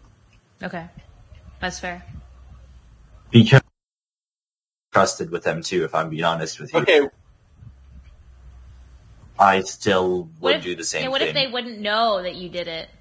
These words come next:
Speaker 3: Yeah.
Speaker 2: I
Speaker 3: What
Speaker 2: would
Speaker 3: I was
Speaker 2: still
Speaker 3: going
Speaker 2: do
Speaker 3: to
Speaker 2: the,
Speaker 3: say.
Speaker 2: I would still do the same thing because I would tell them.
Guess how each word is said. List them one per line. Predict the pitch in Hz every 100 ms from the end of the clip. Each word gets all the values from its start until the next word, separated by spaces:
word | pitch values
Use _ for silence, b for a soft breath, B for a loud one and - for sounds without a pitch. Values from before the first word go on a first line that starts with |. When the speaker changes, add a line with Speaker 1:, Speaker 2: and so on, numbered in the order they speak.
| -
Speaker 3:
Yeah. | - - - -
Speaker 2:
I | 117
Speaker 3:
What | 113
Speaker 2:
would | 110
Speaker 3:
I |
was | 151
Speaker 2:
still | 107
Speaker 3:
going | 104
Speaker 2:
do | 107
Speaker 3:
to | 104
Speaker 2:
the, |
Speaker 3:
say. | -
Speaker 2:
I | 120
would | 131 135 127
still | 135 120
do | 120
the | 104
same | - 107 101
thing | 104 101
because | 95 98
I | 87
would | 87 90 87 76
tell | 85 80
them. | 76 80